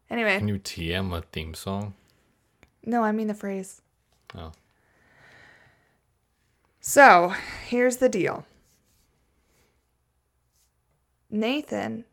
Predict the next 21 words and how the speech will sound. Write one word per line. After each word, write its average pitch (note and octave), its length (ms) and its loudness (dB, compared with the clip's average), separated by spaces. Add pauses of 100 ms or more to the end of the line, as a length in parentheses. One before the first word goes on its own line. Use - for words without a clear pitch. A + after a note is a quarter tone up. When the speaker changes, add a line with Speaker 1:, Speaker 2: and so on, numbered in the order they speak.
(1040)
Speaker 1:
w-, G#3 220 -4
had G#3 240 -6
been G3+ 200 -4
playing G#3 320 -6
with G3 140 -10
an - 100 -14
outlet. - 460 -14 (2000)
Speaker 2:
And F#2+ 100 -8
a G2 60 -4
Speaker 1:
And F2 80 -10
Speaker 2:
fork. - 440 -6 (540)
Speaker 1:
and G#3+ 140 -4
it, G#3 180 -6 (140)
and G#3+ 180 -2
Timothy A#3+ 380 -4
got A3 180 -4
really G3 240 -4
upset F#3 300 -8
about - 240 -6
this - 400 -8 (340)
and, F#3 580 -8